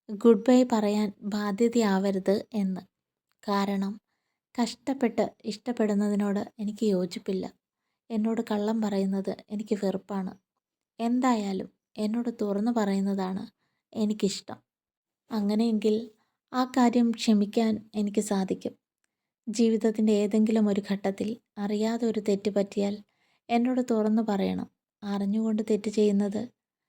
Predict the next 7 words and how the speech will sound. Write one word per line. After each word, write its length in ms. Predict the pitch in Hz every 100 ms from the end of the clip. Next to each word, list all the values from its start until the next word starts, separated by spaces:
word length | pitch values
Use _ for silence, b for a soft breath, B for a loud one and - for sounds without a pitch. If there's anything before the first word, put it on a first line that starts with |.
| _ _ -
തമ്മിൽ 300 | 226 233 247
ഗുഡ് 260 | 240 220 202
ബൈ 120 | 240
പറയാൻ 400 | 240 226 214 208 202
സമയമായി 680 | 214 202 202 202 202 196 196
എന്നതിൻ്റെ 460 | 190 190 190 190
തെളിവാണ്. 520 | 196 190 190 190 -